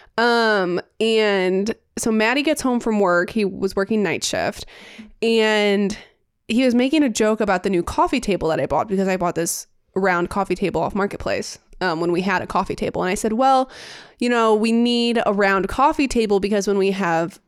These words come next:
kids, the pointed edges will, will, it's n-, it won't be good for kids." And he's like, "Well, that's not gonna be for, like, a year and a half from now or something." And I go, "Well," and he's like,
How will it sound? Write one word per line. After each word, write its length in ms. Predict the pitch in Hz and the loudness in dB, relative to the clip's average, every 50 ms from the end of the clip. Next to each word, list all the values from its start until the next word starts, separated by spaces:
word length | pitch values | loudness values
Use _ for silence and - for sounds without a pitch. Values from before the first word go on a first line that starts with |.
| _ _ _ - | _ _ _ -10
kids, 640 | - - 302 339 320 277 233 220 208 196 202 208 | -4 -2 0 2 2 2 4 2 2 0 -2 -2
the 100 | - 262 | -4 -4
pointed 420 | - - - 226 233 226 226 202 - | -2 -2 -2 -2 0 0 0 0 0
edges 500 | - 196 208 202 214 202 196 185 185 - - | 2 0 0 2 2 2 2 0 0 -2 -4
will, 120 | 175 156 | -4 -4
will, 460 | 208 220 214 196 185 165 156 - _ - - | -2 -2 0 2 2 2 0 -2 _ -6 -6
it's 180 | 180 - - | -6 -4 -2
n-, 120 | 226 214 - - | -4 -4 -2 -2
it 140 | 135 180 | -2 0
won't 160 | 214 208 208 - | 0 0 0 0
be 100 | 196 180 | 0 0
good 240 | - 196 175 175 | 2 0 0 0
for 220 | - - 170 175 170 | 0 -2 -2 -2 -2
kids." 300 | - - 233 196 - 208 | -2 -4 -4 -2 -2 0
And 80 | 202 | 0
he's 140 | 208 202 - | 0 0 0
like, 200 | 196 196 196 - - - - - - - - - - | -2 -4 -4 -6 -16 -20 -20 -20 -20 -20 -18 -6 -2
"Well, 60 | 240 | 0
that's 180 | 254 277 285 | 0 2 2
not 100 | 349 330 | 0 0
gonna 100 | 320 311 | 2 2
be 100 | 294 294 | 2 0
for, 120 | 262 - 277 | 0 0 -2
like, 120 | 277 - | 0 0
a 80 | 240 233 | 0 -2
year 260 | 208 180 214 208 220 | -2 0 0 0 0
and 80 | 233 208 | 0 -2
a 40 | |
half 260 | 180 - 196 214 240 - | -2 -2 -4 -4 -4 -4
from 220 | - 220 196 185 | -4 -2 0 0
now 160 | 151 143 - | 0 0 -2
or 100 | - 180 | -4 -4
something." 560 | - - 214 196 - - - 95 110 - 262 - _ _ - | -4 -4 -6 -6 -6 -6 -6 -6 -6 -6 -8 -10 _ _ -2
And 140 | 214 208 | 0 0
I 120 | 202 214 208 | 2 0 2
go, 380 | 196 220 226 196 180 185 - - - - - - - - _ _ _ _ _ - - | 2 2 2 2 0 0 -4 -8 -20 -20 -20 -20 -20 -20 _ _ _ _ _ -6 -2
"Well," 1040 | 392 403 427 440 440 440 440 427 427 427 427 427 427 427 427 440 440 440 440 427 _ - | -2 0 2 2 2 2 2 2 2 2 2 2 2 2 2 2 2 0 -2 -4 _ -4
and 120 | 214 226 233 | -2 0 2
he's 160 | 226 226 202 | 2 2 0
like, 200 | 214 202 - | -2 -4 -4